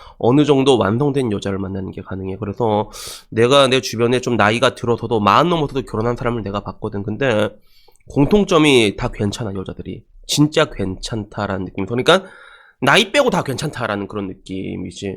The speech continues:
그래서 옛날에 황 과장이 키 작은 거 빼고 다 괜찮은 것처럼 <laughs> 나이가 들었는데 결혼한 여자 보면, 우리, 우리 내 과장님도 그랬거든. 우리 같이 증권사 일하는 과장님도 그렇고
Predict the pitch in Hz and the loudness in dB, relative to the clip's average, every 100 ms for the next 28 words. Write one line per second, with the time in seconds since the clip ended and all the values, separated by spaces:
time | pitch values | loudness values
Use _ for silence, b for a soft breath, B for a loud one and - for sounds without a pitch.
0 | - - 117 120 113 147 165 156 147 180 | -10 -6 -2 2 4 6 6 4 4 0
1 | 170 156 165 - 320 320 320 277 240 165 | 2 2 0 2 2 4 2 0 0 0
2 | 123 160 151 135 - 156 202 - - 156 | -2 -2 0 0 -2 0 0 2 2 0
3 | - - - - - 571 - - - - | -2 -8 -14 -18 -10 -8 -8 -12 -18 -14
4 | - 143 208 277 220 214 208 190 135 139 | 0 2 4 4 4 2 0 0 -2 -2
5 | 151 131 113 123 117 131 127 139 156 147 | 0 -2 -2 -2 -2 -2 0 2 4 6
6 | 139 131 123 120 110 107 104 120 135 127 | 6 6 6 6 4 2 0 2 4 4
7 | 117 127 127 120 - - 131 147 143 113 | 6 8 8 6 2 -2 2 4 2 0
8 | 110 - 101 101 - - - 113 101 123 | -2 -2 -2 -4 -4 -6 -6 -6 -4 -2
9 | 127 117 110 107 110 110 117 107 101 95 | 0 0 0 -2 -2 0 0 0 -4 -6
10 | - 135 107 | -4 -4 -4